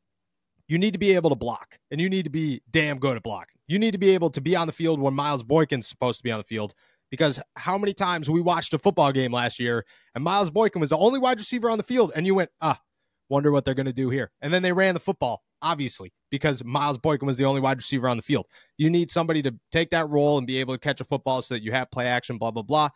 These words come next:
You need to be able to play the slot, but you also need to be able to bounce outside, and you gotta be able to be productive. And, I mean, I don't know how many of those boxes Michael Thomas checks, but the last one he does not,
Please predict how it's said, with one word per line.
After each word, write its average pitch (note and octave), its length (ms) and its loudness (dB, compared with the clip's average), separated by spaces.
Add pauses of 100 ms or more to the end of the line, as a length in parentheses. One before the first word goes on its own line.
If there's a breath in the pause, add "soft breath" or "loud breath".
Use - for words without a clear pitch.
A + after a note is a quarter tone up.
(520)
You C3 80 0
need E3+ 160 2
to E3 60 6
be D#3+ 120 4
able C#3+ 180 0
to B2+ 60 -2
play C#3 220 0
the A#2 80 -6
slot, C3+ 380 -2
but C3 100 -4
you C#3+ 80 0
also E3 180 -2
need C#3+ 180 -2
to B2+ 40 -6
be B2 160 -2
able A#2 140 -4
to A#2 40 -6
bounce B2 300 0
outside, A#2+ 520 -2 (880)
and D#3 180 -4
you G3 60 -4
gotta A#3 240 0
be F3 160 2
able D3+ 140 0
to C3 60 -6
be C#3+ 140 0
productive. C3 640 -4
And, A#2+ 500 -4 (720)
I B2+ 200 -6
mean, C3+ 200 -2
I C#3 180 -2
don't D3 200 0
know D3 480 2
how C#3 160 -4
many C#3+ 160 -2
of C#3 60 0
those C3+ 160 -2
boxes C#3 360 -2
Michael C3+ 240 -8
Thomas C#3+ 360 -6
checks, D#3 360 -2
but B2 140 -2
the A#2+ 100 -6
last C#3 320 -4
one C3 200 -2
he B2+ 100 -8
does G#2+ 220 -8
not, C3 420 -4